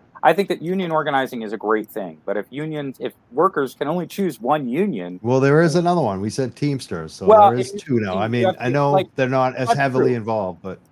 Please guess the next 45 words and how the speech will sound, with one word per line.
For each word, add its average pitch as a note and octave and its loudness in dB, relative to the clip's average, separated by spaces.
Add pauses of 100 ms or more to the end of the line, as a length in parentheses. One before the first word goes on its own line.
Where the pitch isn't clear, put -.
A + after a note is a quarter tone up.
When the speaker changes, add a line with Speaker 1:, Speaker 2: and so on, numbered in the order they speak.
(140)
Speaker 2:
but G#2 -8
Speaker 1:
That's G#3 4
Speaker 2:
yeah. - -6
Speaker 1:
true. F3 -2
But D3+ 4 (100)
I, F#3+ 2
for G3+ -2
example, G3+ -6
in E3+ -8
New D3+ -12
Jersey, D3 -8
U C3 -2
F C3+ -4
C - -16
W B2+ -6
is A2 -12
the A#2+ -10
only G2+ -8
choice A#2 -8
for G#2 -10
unionization G#2+ -8
Speaker 2:
Okay. - -8
Speaker 1:
at F#2 -10
the, F2 -10 (120)
uh, E2 -8 (160)
at A2 -8
these G2+ -14
places. A2 -10
So, A#2+ -6
like, A2+ 0
the C#3+ -2
workers C3+ 0
here D#3 0
only B2 0
have A2+ -2
U A2+ 0
F G#2+ 0
C A2+ -14
W G#2 -4
to F#2 -10
turn C#3+ -8
to. - -16
Not D#3+ 2
that - -8
Hugh G3+ -2